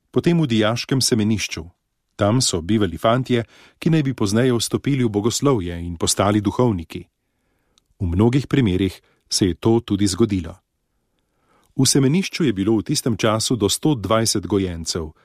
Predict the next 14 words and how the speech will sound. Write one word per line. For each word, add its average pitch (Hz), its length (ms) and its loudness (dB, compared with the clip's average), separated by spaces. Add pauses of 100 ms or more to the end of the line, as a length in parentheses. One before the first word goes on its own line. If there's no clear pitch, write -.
(560)
Franček 104 600 2 (320)
je 110 120 4
bil 107 160 4
v 82 60 -4
klasični 120 640 -2
gimnaziji 101 720 0 (240)
odličen 110 480 0
učenec, 82 600 -4 (380)
težko 120 340 0
pa 123 120 0
je 113 140 2
sprejel 113 440 0
slabše 110 460 -4
ocene. 82 500 -6